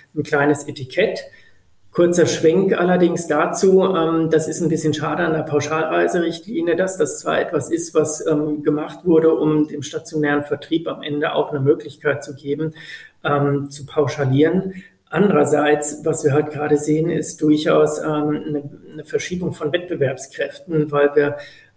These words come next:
ähm, die Anforderungen im stationären Bereich wesentlich höher am Ende sind, ähm, in der Dokumentation, in der Darstellung, in den Aufwänden, als wir das im Online-Bereich haben.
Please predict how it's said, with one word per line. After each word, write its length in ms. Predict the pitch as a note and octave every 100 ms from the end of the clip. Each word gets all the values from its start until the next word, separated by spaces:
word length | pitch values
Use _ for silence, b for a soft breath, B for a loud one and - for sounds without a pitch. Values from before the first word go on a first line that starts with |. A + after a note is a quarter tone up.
| -
ähm, 500 | D3+ C#3+ C#3+ C#3+ C#3
die 140 | C#3
Anforderungen 580 | D3 C#3+ E3 D3+ D3+ D#3
im 160 | D3+
stationären 640 | C#3+ C#3+ C#3 D3+ D3+ D3+ D3+ -
Bereich 520 | D3+ C#3+ D3 C#3 - -
wesentlich 500 | C#3+ D3+ D3 C3+ C#3+
höher 300 | C#3+ D#3+ -
am 140 | D#3
Ende 260 | D#3 D3+ D3+
sind, 380 | - D#3 D#3 D#3
ähm, 180 | D3+ D3+
in 120 | D#3
der 120 | D3
Dokumentation, 840 | D#3 - C#3+ C3+ C3+ - D#3 D3+ D3+
in 100 | C#3+
der 80 |
Darstellung, 560 | C3+ C#3 D3 - C#3+ D3
in 80 | C#3+
den 120 | D3
Aufwänden, 580 | C#3+ C#3+ - C#3+ D3 D3
als 200 | D3+ -
wir 60 |
das 200 | D3 C#3
im 100 | D3+
Online-Bereich 720 | D#3 D3+ D#3 C#3+ C3 B2 B2+ -
haben. 180 | D#3+